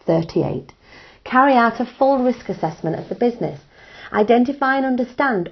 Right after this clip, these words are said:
all of the risks and put measures in place to reduce or even better still,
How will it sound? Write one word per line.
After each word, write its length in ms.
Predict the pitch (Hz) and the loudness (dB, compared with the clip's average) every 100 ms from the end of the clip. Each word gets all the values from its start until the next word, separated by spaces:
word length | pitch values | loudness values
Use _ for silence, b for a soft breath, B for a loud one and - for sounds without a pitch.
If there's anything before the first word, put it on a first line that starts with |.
| - | 0
all 360 | 311 320 285 | 4 4 4
of 120 | 214 | 2
the 100 | 175 | 0
risks 400 | 160 147 143 - - | -2 -4 -6 -16 -8
and 140 | 214 | -6
put 160 | 254 214 | -4 -2
measures 360 | 262 247 214 | 0 0 0
in 120 | 190 | -2
place 360 | 185 233 190 185 | -4 -2 -2 -4
to 100 | - | -6
reduce 520 | 185 175 226 247 294 - | -6 -4 -2 -2 -4 -10
or 160 | 190 | -4
even 260 | 196 180 180 | -2 -2 -4
better 300 | 175 170 175 | -6 -10 -16
still, 460 | - 277 226 185 | -6 -4 -2 -6